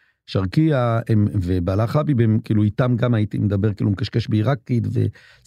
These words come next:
ואוהב סיפורים וכולי, ופתאום בבת אחת זה יצא. אני לא רוצה להגיד להקיא, כי, כאילו, זה נשמע לא, לא נכון, אבל פתאום באיזה בום כזה, זה יצא לי על המקלדת. כתבתי, כתבתי, כתבתי, כתבתי, כתבתי, ואז לא חשבתי בכלל.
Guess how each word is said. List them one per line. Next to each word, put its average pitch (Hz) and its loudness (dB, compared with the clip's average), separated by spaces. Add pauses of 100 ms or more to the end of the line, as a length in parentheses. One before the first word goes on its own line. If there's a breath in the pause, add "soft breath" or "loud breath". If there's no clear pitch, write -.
ואוהב 127 2
סיפורים 120 2
וכולי, 151 2
ופתאום 208 2
בבת 170 2
אחת 170 0
זה 147 2
יצא. 120 0 (580)
אני 110 4
לא 143 4
רוצה 196 0
להגיד 139 2
להקיא, 139 2
כי, - -12
כאילו, 110 2
זה 101 0
נשמע 120 0
לא, 123 4
לא 127 4
נכון, 127 2
אבל 110 4 (580 soft breath)
פתאום 202 2
באיזה 131 2
בום 170 2
כזה, 131 0
זה 107 0
יצא 104 0
לי 127 2
על 110 2
המקלדת. 101 0 (380)
כתבתי, - -2
כתבתי, 135 0
כתבתי, 131 0
כתבתי, 117 -2
כתבתי, 139 -4
ואז 160 -2 (560)
לא 123 4
חשבתי 127 0
בכלל. 104 2